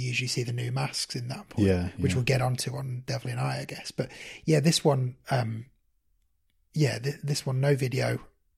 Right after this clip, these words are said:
Speaker 1: Again, I'm, I'm surprised, but hey, that's, that's
Speaker 2: It's nice to have these little surprises,
Speaker 1: It
Speaker 2: isn't
Speaker 1: really
Speaker 2: it?
Speaker 1: is, yeah. There are, unfortunately, a couple of covers that we should mention.
Speaker 2: Okay, I'd say I don't think I've ever heard a cover of this song.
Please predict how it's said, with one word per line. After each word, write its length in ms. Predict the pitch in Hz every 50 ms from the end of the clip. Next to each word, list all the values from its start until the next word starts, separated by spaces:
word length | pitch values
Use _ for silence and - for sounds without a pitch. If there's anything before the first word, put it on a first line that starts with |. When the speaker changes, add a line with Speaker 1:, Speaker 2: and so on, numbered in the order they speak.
| _ _ _ -
Speaker 1:
Again, 240 | 151 - 196 185 -
I'm, 120 | 143 147 - -
I'm 160 | 147 151 151
surprised, 720 | 147 - 160 - - - 175 156 131 120 123 117 - -
but 160 | - 139 127 - - - - _ _ - - - - - - - - - - - - _ _ _ _ _ _ _
hey, 280 | - 135 135 156 - - -
that's, 200 | - - - -
that's 260 | - 143 135 131 -
Speaker 2:
It's 60 | - -
nice 200 | 110 107 107 104
to 80 | - 113
have 180 | - - 107 -
these 200 | - 104 98 -
little 160 | 110 101 104
surprises, 520 | - - 110 - - 101 101 95 92 95 92
Speaker 1:
It 140 | 90 120
Speaker 2:
isn't 100 | 151 156
Speaker 1:
really 240 | 151 160 147 151 170
Speaker 2:
it? 60 | 175 147
Speaker 1:
is, 160 | 127 123 -
yeah. 160 | 160 147 123 - - - -
There 220 | - 147 147 170 190
are, 320 | 202 208 196 185 170 160
unfortunately, 560 | 175 170 160 - 180 170 160 156 - 160 147 147
a 60 | 147
couple 320 | - 165 - - - 135
of 300 | 131 127 127 127 - - - _ _ _ _ _ _ _ _ _ _ _ _ _ -
covers 540 | - - 160 131 127 120 117 113 - - - - _ -
that 220 | - 135 - - -
we 120 | 131 127
should 360 | 123 - - - 196 160 131
mention. 500 | 127 123 117 117 117 - - - - 127 -
Speaker 2:
Okay, 400 | 135 143 - - 127 156 170 - -
I'd 160 | - 135 143 -
say 100 | - 151
I 160 | 165 190 185
don't 260 | - 185 170 170 143
think 340 | - - - 151 139 135 -
I've 160 | 135 123 123 131
ever 260 | 131 127 120 127 120
heard 220 | - 135 123 113
a 40 | 110
cover 280 | - - 104 92 95 95
of 60 | 90
this 120 | 92 -
song. 380 | - - 104 90 87 90 82 -